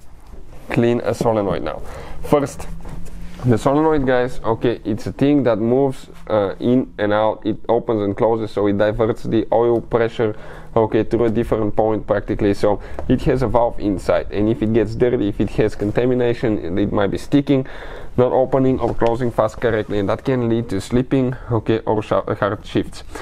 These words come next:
Get alligator clips. You need to be extremely careful not to touch the two wires with the clips together. Now, <clears throat> you can see on the back side you have two wires. Polarity doesn't matter as long as you don't touch the two together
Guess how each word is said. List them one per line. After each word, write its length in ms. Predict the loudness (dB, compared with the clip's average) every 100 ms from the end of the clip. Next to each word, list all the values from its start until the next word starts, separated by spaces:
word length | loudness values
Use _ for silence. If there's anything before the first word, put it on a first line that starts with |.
| -14 -16 -2
Get 120 | 0 2
alligator 460 | 0 2 2 0
clips. 300 | 0 0 0
You 80 | 0
need 160 | 0 0
to 60 |
be 100 | 0
extremely 480 | -2 0 2 2 2
careful 480 | 2 0 0 0 0
not 180 | 0 -2
to 80 | 0
touch 340 | 0 0 -6 -12 -4
the 280 | 0 2 0 -6 -14
two 160 | 2 4
wires 540 | 4 4 2 0 -4
with 160 | 0 2
the 80 | 2
clips 320 | 2 0 0
together. 480 | 0 4 4 2 -2 -10 -14 -14 -2
Now, 340 | 2 2 0 -4
<clears throat> 80 | 0 2 0 -4 -16 -18 -18 -18 -10 -2
you 120 | 2
can 160 | 2 2
see 120 | 2
on 80 | 2
the 80 |
back 200 | 2 2
side 160 | 2 2
you 80 | 2
have 180 | 0 2
two 140 | 2
wires. 400 | 4 2 -2 -6
Polarity 500 | -2 2 2 0 0
doesn't 340 | 0 0 2
matter 360 | 2 2 -2 -4
as 160 | -2 0
long 160 | 0
as 140 | 0 0
you 80 | 0
don't 240 | 0 2
touch 220 | 0 0
the 100 | -4
two 160 | 0 0
together 500 | 2 2 2 0